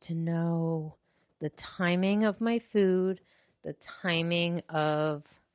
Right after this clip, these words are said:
my workout, and when I'm eating. So he's just working on one thing at a time,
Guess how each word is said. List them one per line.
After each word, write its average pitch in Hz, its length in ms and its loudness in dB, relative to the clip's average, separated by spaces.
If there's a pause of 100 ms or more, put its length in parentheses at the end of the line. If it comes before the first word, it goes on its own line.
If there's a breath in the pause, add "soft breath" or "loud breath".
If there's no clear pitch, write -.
my 147 960 -4
workout, 143 420 -2 (260)
and 156 220 -4
when 151 140 -2
I'm 147 120 -4
eating. 139 340 -6 (460 soft breath)
So 165 300 2 (380 soft breath)
he's 214 580 0 (420)
just 269 220 -2
working 226 380 4
on 185 260 2
one 180 320 2
thing 160 260 2
at 139 100 -4
a 143 40 -6
time, - 280 -10